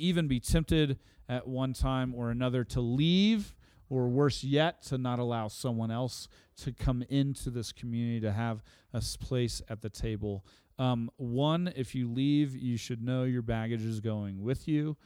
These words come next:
Um, and I don't want you to bear that load by yourself. Um, and also, any relational issues you have here will likely show up somewhere else. So let's dig deep,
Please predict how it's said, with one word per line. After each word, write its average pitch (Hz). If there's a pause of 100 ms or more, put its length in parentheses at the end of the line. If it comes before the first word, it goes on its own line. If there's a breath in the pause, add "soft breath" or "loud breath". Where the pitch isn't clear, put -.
(280 soft breath)
Um, 117
and 120
I 127
don't 135
want 143
you 127
to 120
bear 107
that 104
load 101
by 101
yourself. 92 (380 soft breath)
Um, 110
and 117
also, 123
any 131
relational 120
issues 113
you 113
have 113
here 135 (320 soft breath)
will 135
likely 120
show 110
up 104
somewhere 104
else. 92
So 123 (260 loud breath)
let's 139
dig 135
deep, 113